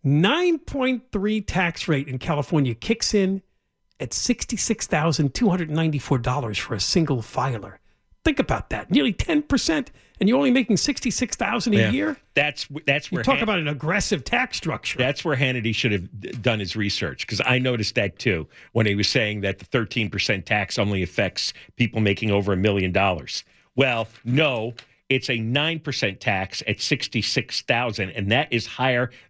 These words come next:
Speaker 2: than the top rate in all but a handful of states, according to the Wall Street Journal. Teachers and plumbers in California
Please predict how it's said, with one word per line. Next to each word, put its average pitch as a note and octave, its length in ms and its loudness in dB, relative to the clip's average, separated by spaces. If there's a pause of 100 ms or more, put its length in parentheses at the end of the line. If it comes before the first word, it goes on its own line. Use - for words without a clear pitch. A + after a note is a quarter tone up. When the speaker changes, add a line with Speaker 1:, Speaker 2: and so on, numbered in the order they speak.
Speaker 2:
than A2 180 -2
the A2 80 0
top D3+ 580 -4
rate A#2 540 -2 (260)
in A2+ 120 -2
all D3 240 0
but C3 160 -2
a A2 80 -4
handful C#3+ 520 -2
of A#2+ 80 -2
states, - 440 -2
according A2 320 -2
to A2 80 -6
the G#2 100 0
Wall A2 180 4
Street G#2 300 -6
Journal. F2+ 340 -2 (280)
Teachers A3 480 -2
and C#3 240 -2
plumbers D#3 420 0
in A#2 80 -2
California A#2+ 720 0